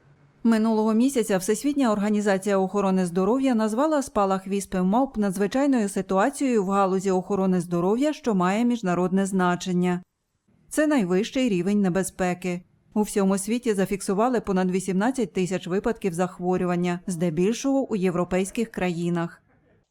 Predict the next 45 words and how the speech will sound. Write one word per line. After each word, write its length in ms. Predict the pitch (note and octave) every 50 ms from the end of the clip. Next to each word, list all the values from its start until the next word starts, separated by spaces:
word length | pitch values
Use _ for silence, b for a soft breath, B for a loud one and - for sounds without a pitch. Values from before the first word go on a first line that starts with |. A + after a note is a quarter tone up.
| _ -
Вірус 380 | B3+ A#3+ D4 D#4+ D#4 C#4+ - -
уперше 400 | A3 - A#3 B3+ C#4 - C4 A3+
виявили 460 | F#3+ G#3 A#3+ A#3 G3 F#3 F#3+ F#3 F#3
у 100 | F3+ F3+
мавп 320 | F3+ G3 A#3 C#4+ D4 -
у 60 | B3 G#3+
тисяча 420 | - A3 B3+ - D#4 D4 D4 C4+
дев'ятсот 440 | G#3+ G#3 F#3+ F3+ - - G#3+ A#3+ -
п'ятдесят 420 | C4+ B3 G3+ F#3+ F#3+ - F#3 -
восьмому 500 | F3 F3+ F#3 F#3+ - G3+ G3+ G3+ G3+ G#3+
році. 500 | G#3+ G3+ G3 F#3+ F3+ - G3 F#3+ F#3 F3+ -
Симптоми, 680 | - - G#3+ G3 F#3+ F#3 - - A#3 B3+ B3 A#3 G3+
які 240 | F#3+ F#3+ F#3+ G3+ F#3+
проявляються 600 | - - G3 G3+ G#3 G3+ G#3+ F#3+ F#3 F#3 - F#3+
під 160 | F3+ G3 F#3+
час 200 | - G3+ F#3+ -
нинішнього 540 | G#3 G3+ G3 F#3 F3+ F3+ F3+ F#3+ F3+ F3 F3
спалаху, 540 | E3 - - F#3+ G3 A3+ C4 C4+ - D4 C#4+
легші 400 | C4 B3+ A3+ F#3 F#3 - - F#3
за 140 | E3+ F3+ F3
ті, 220 | F3+ A3 B3 C#4
які 260 | C#4 B3 - G3+ G3+
реєстрували 680 | G#3+ G3+ F3+ F3+ F#3 F3+ - F#3 F3 F3+ G#3 A#3+ C4 B3
раніше 440 | A3 G3 F#3 F3+ F3+ F3+ - G#3 G3+
в 80 | F#3+
Африці. 640 | F#3+ G3+ G3 - - F#3 F3+ - - F3+ F3 F3+ F3+ -
Зараз 420 | A#3+ A3+ C4+ D4+ E4 E4 C4 A3+
у 60 | G3+
різних 360 | G3 F#3+ F#3+ F3+ F#3 F#3 F3+ F3+
частинах 480 | G#3 G3 - - G3 F#3 F3+ F3+ F3+
світу 380 | - - F3+ A3+ C4 - A3 F#3+
поширюється 680 | - F#3 F3+ - A3+ B3 C4 B3+ G3+ F3+ F3+ F#3+ F#3
штам, 340 | F3+ - - G#3 A#3 C4 C4+
який 320 | C4+ B3+ - - B3+ C4+
відрізняється 760 | B3+ A#3+ F#3 F#3 F#3 E3+ F3 F#3 F#3 G3 A3 B3 A#3+ - G3+
від 160 | F3 F3+ E3
африканського. 1000 | - F3+ - G#3+ G#3 - - G#3 F#3 F3 F3 F3 - - F#3 E3+ F3+ F3+ F3 F3+ -
Він 160 | B3+ C4+ C#4
не 120 | C#4 C#4+ C#4+
такий 320 | D4 D4+ D4 - F3+ E3+
смертоносний, 840 | - - F#3+ F3+ F3 - - E3 E3+ F3 G3 A#3 C4+ - - D4+ D4
а 120 | C4+ G#3
хвороба 460 | - - F#3 F3 E3+ F3 F3+ G#3+ B3
протікає 600 | A#3+ - A#3 G3+ - F3 E3+ - F3 F3+ F#3 G3+
легше. 580 | G#3 G3+ F#3+ F3 E3+ E3 - - - F#3 E3+